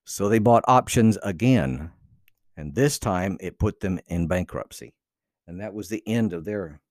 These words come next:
business. So what is the moral of this story? Is that too much risk too soon can be deadly. Slow and steady wins the race,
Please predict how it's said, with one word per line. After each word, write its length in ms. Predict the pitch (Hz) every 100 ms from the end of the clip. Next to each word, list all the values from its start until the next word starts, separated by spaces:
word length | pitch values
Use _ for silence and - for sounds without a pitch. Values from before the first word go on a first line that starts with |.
| _ -
business. 580 | 95 143 - 113 - - _ _ _ _ _ _ _ _ _ _ _ _ _
So 300 | - - 143
what 240 | 139 190
is 200 | 190 147
the 120 | - 117
moral 440 | 127 165 156 98
of 40 |
this 160 | 123 160
story? 500 | - 113 87 92 104 - _ -
Is 160 | 107
that 200 | 120 117
too 220 | - 220 226
much 300 | 196 143 -
risk 560 | 107 190 131 - - - _
too 180 | 180 175
soon 500 | - 202 160 87 90 _ _ _ _
can 180 | - 131
be 140 | 120
deadly. 680 | 95 110 151 120 57 55 69 _ _ _ _ _ _ _ _ _ _ _ _ -
Slow 360 | - 135 160
and 120 | 165 143
steady 440 | - 160 139 87
wins 320 | 82 90 85
the 100 | -
race, 480 | 82 107 64 - -